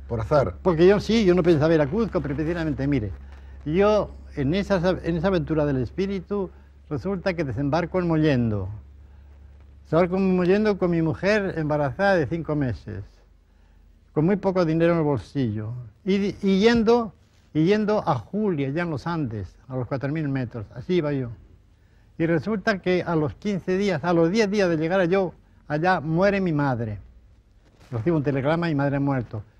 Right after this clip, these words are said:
Speaker 2: Por consiguiente, mi situación económica se modifica, en primer lugar. Segundo, un amigo con el que pensaba yo ir a Juli me abandona, me traiciona y se va.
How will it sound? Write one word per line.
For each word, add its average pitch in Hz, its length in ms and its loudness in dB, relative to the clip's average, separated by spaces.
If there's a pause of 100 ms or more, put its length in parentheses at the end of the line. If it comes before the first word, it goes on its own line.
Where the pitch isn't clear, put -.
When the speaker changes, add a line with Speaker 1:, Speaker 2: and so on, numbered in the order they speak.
(100)
Speaker 2:
Por 135 140 -6
consiguiente, 165 480 0
mi 156 120 -2
situación 139 380 -6
económica 160 480 -4
se 131 80 -4
modifica, 120 640 -2 (120)
en 110 80 -8
primer 123 300 0
lugar. 117 360 0 (540)
Segundo, 190 460 2
un 202 420 2
amigo 196 400 2
con 170 140 2
el 156 60 -2
que 156 100 -2
pensaba 151 320 0
yo 165 80 4
ir 156 100 4
a 143 40 4
Juli 226 500 2
me 156 120 -2
abandona, 156 520 2
me 160 100 2
traiciona 196 580 -2
y 185 60 0
se - 160 -2
va. 143 300 2